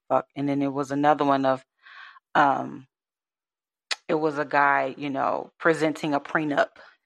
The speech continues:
to the, the female. Now, I wish in that one they kinda, I wish they would have reversed it, 'cause they only did the male presenting a prenup, prenup to the female.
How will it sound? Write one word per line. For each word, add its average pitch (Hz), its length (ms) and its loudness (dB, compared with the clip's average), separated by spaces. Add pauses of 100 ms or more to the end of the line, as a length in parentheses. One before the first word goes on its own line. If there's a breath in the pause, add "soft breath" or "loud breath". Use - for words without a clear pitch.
(100)
to 143 640 2 (1300)
the, 143 400 2 (220)
the 147 160 -8
female. 151 560 -10
Now, 170 220 0
I 170 140 4
wish 220 320 2
in 185 180 -4
that 175 220 6
one 185 100 -4
they 170 100 -2
kinda, 165 400 0 (200)
I 160 160 6
wish 190 380 0
they 180 160 0
would 170 240 0
have 160 300 -2
reversed 147 640 -2
it, 247 220 6
'cause - 120 -6
they 165 120 6
only 160 240 4
did 165 260 -2
the 165 60 2
male 156 380 2
presenting 160 600 -2
a 156 80 2
prenup, 160 500 0
prenup 160 480 4 (600 soft breath)
to 156 480 2 (280)
the 160 80 2
female. 175 560 2